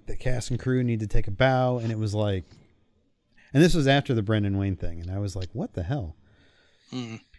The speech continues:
Speaker 1: Um, but I think with him, he, he keeps saying, uh, Pedro keeps saying that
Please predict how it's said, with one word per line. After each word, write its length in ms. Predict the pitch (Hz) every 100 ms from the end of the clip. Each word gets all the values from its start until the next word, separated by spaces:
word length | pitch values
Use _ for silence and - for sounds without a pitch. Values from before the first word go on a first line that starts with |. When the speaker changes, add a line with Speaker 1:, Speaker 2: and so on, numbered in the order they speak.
| _ -
Speaker 1:
Um, 560 | 135 131 131 120 110 98 _ _ _ _ _ _ _ _ _ -
but 280 | 123 151 143
I 100 | 135
think 360 | - 175 165 - - -
with 220 | 143 135
him, 640 | - 185 175 156 147 139 - - _ _ _ _
he, 320 | - 190 196 - -
he 380 | 143 123 185 240
keeps 300 | - 165 -
saying, 600 | 147 131 120 113 113 110 _ _ _ - 123 - -
uh, 220 | 143 127
Pedro 380 | - 175 170 147
keeps 280 | - 139 -
saying 340 | 135 127 117
that 280 | 117 110 104